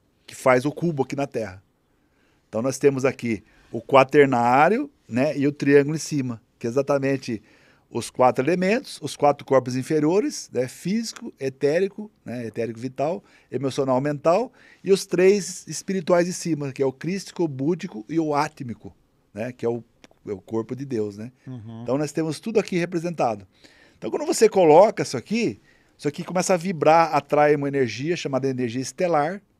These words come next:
Speaker 1: né? E passa pra essa esfera aqui e a esfera passa pra você. Aí você começa a sentir muito amor, muito amor, muito amor. Então isso cria tipo uma carapaça ao seu redor, né?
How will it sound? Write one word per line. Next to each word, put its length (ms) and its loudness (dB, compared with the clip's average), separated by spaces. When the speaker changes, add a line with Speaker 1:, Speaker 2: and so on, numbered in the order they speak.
Speaker 1:
né? 280 -2
E 180 0
passa 480 6
pra 200 6
essa 260 4
esfera 360 2
aqui 260 -6
e 40 0
a 40 4
esfera 400 -2
passa 340 -8
pra 160 -8
você. 380 -8
Aí 80 -4
você 180 -2
começa 280 0
a 40 -8
sentir 340 -6
muito 300 -4
amor, 320 -2
muito 220 -10
amor, 360 -4
muito 200 -10
amor. 280 -2
Então 120 -6
isso 140 -4
cria 300 0
tipo 240 -6
uma 240 -2
carapaça 800 -4
ao 60 -2
seu 160 -2
redor, 460 0
né? 280 -4